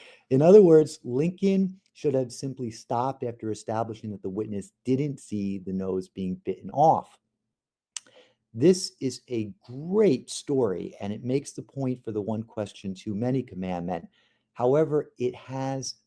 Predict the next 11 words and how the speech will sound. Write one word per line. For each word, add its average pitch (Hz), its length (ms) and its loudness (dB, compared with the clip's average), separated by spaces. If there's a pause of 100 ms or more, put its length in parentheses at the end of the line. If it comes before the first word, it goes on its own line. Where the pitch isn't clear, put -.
many 104 520 -6
shortcomings. - 1000 -6 (1200)
For - 140 -8
starters, 151 800 2 (420)
the 123 100 0
prosecutor 170 1080 -2
gets 131 400 -2
to - 160 -14
do 117 320 -4
something 127 720 -8
called 104 500 -4